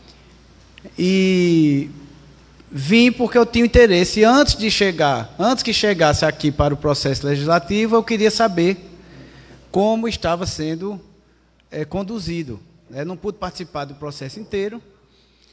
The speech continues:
mas acompanhei de, da forma que pude.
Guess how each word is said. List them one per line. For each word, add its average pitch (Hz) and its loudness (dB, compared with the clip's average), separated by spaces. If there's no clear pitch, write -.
mas 185 -6
acompanhei 175 -10
de, 180 -8
da 156 -6
forma 190 -6
que 202 -14
pude. 131 -10